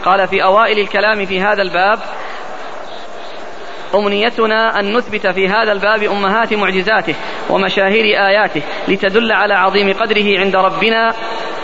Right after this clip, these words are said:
وأتينا منها بالمحقق والصحيح الإسناد، وأكثره، وأكثره مما بلغ القطع أو كاد، وأضفنا إليه بعض ما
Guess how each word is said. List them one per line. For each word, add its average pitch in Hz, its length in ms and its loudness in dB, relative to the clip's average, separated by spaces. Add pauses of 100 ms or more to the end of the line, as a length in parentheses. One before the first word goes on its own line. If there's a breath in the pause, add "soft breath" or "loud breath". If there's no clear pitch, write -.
(540)
وأتينا 202 580 2
منها 220 440 2
بالمحقق 196 720 0
والصحيح 208 500 0
الإسناد، 196 440 -2 (380 loud breath)
وأكثره، 220 680 2
وأكثره 208 540 4
مما 208 340 2
بلغ 202 280 2
القطع 190 340 0 (680 loud breath)
أو 226 180 4
كاد، 202 440 0 (320)
وأضفنا 202 520 4
إليه 208 380 2
بعض 208 220 2
ما 196 140 4